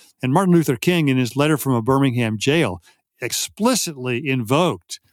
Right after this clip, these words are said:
biblical metaphors, biblical references, and theological principles. No one complained in the sixties and seventies that a new, a new theocracy was coming.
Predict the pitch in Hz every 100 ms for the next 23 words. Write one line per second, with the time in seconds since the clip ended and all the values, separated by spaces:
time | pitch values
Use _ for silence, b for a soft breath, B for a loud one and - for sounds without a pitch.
0 | _ _ _ 117 170 175 165 - 143 127
1 | - - 143 147 - 131 104 92 - 170
2 | 165 160 143 131 120 131 147 - 123 -
3 | 104 90 113 110 151 131 123 120 - 113
4 | - 127 - 101 92 190 240 233 202 -
5 | 175 175 156 147 127 185 180 147 127 120
6 | - 190 165 123 127 123 127 139 147 143
7 | 139 143 151 143 170 143 - 117 101 -
8 | 120 92